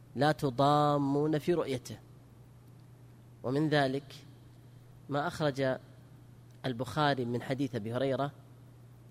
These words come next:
أن النبي صلى الله عليه وسلم قال: "إذا قضى الله الأمر في السماء ضربت الملائكة بأجنحتها كأنه سلسلة على صفوان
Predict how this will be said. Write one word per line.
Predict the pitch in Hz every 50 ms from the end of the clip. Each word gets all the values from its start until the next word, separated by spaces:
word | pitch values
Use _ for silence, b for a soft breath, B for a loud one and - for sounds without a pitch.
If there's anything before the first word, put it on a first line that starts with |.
| - - -
أن | 131 135
النبي | 131 127 127 120 135 143 139 123
صلى | - - 123 117
الله | 117 123 135 135 127 120
عليه | 98 113 120 120
وسلم | 113 107 - 151 135 131 117 113
قال: | 110 - 131 131 143 151 147 139 - - -
"إذا | 160 131 135 135
قضى | 127 - 160 151 143
الله | 131 127 135 147 139 127 127
الأمر | 127 123 - 143 139 127 123
في | 113
السماء | 127 120 - - 135 127 135 147 156 170 - - - - - - b b b b b b b b
ضربت | 113 120 147 165 170 160 135 135 127 - -
الملائكة | 139 127 127 123 123 127 135 143 151 143 143 127 - 135 120 - 120
بأجنحتها | 113 117 - 120 - - 127 120 - 135 127 - - 156 147 156 139
كأنه | 131 127 - 147 113 151 160 160 151 131 127 131 123 117
سلسلة | 98 - - 127 117 107 - 160 156 151 - -
على | 139 123 117 139 151 156 165 170 - - - - - - - - - - - - - -
صفوان | - - 139 123 - - 151 143 131 120